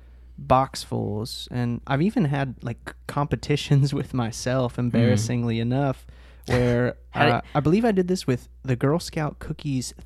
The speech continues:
Speaker 1: Thin Mints cereal. I
Speaker 2: Uh,
Speaker 1: ate the entire box in one
Speaker 2: gross.
Speaker 1: sitting.
Speaker 2: I remember buying a box of those. They were on sale at the clearance aisle. So it was, like, half off,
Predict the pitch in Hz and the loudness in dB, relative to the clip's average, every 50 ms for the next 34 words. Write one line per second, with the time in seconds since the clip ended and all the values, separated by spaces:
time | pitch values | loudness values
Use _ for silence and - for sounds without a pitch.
0 | - - - 151 170 165 147 139 139 135 - - - - - - - - - 147 | -8 -6 -2 0 2 2 2 2 2 2 0 -2 -8 -14 -14 -12 -12 -10 -4 -2
1 | 143 139 123 117 113 110 113 - - 131 127 120 110 110 107 107 104 104 104 104 | 0 0 0 0 0 0 -2 -2 -2 -2 0 0 0 2 2 0 0 -2 -2 -4
2 | 110 107 151 135 123 117 123 - - 127 123 117 113 113 117 110 117 117 117 117 | -4 0 2 4 4 4 2 2 0 0 0 0 0 -2 -2 -2 -2 -2 0 2
3 | 117 113 113 113 117 113 110 - - - - - - - - - 170 - - - | 2 2 4 2 2 0 -2 -4 -4 -4 -4 -4 -4 -6 -6 -8 -8 -10 -14 -20
4 | - - - - - - - - - - - - - - 135 143 143 139 127 120 | -20 -20 -20 -20 -20 -20 -20 -20 -20 -20 -20 -14 -8 -4 -2 0 0 2 0 0
5 | 110 113 117 117 117 120 117 113 110 120 117 123 127 - - 143 135 143 139 143 | 0 0 0 2 2 2 2 0 0 0 0 0 0 0 -4 -4 0 0 0 2
6 | 143 147 147 147 - - - 135 123 120 123 123 123 - - 147 131 131 120 90 | 2 2 0 -2 -2 -4 -2 -2 0 0 0 0 -2 -2 -2 0 0 0 0 -2
7 | - 127 - - 131 127 135 131 120 - 139 139 151 156 156 151 139 - - - | -4 -8 -6 -2 -2 -2 -2 -2 -4 -2 0 0 2 2 0 -2 -4 -6 -14 -20
8 | - - - - - - - - - 131 127 123 117 117 113 - 139 135 135 139 | -20 -20 -20 -20 -20 -14 -8 -2 0 2 2 2 0 -2 -4 0 2 2 2 2
9 | - 135 131 127 127 123 120 - - - - | 2 2 2 4 4 2 2 0 -6 -20 -20